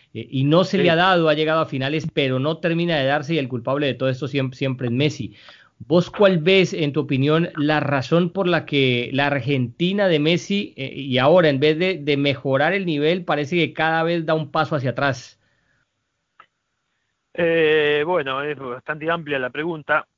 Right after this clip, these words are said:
Speaker 2: <clears throat> Nosotros en Argentina tenemos un enorme problema que tiene que ver la, la cuestión del trabajo colectivo. Nosotros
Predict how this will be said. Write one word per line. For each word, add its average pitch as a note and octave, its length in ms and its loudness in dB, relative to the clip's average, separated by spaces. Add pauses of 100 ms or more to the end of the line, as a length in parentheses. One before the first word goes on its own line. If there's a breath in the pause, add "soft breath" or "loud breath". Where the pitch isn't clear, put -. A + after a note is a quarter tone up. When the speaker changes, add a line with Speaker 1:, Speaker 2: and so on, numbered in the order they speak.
Speaker 2:
<clears throat> - 220 -14
Nosotros F#3+ 1200 2
en D#3 100 -12
Argentina F3 440 -10
tenemos D#3+ 320 -10
un D#3+ 100 -10
enorme E3 340 -6
problema D#3+ 420 -2
que C3+ 80 -8
tiene C3+ 200 -10
que C3+ 100 -8
ver D3+ 200 0
la, B2+ 680 2 (1040 soft breath)
la C3 60 0
cuestión D#3+ 400 -2
del C3+ 180 -6
trabajo C3+ 560 -2
colectivo. D3+ 560 -6
Nosotros C#3+ 380 -16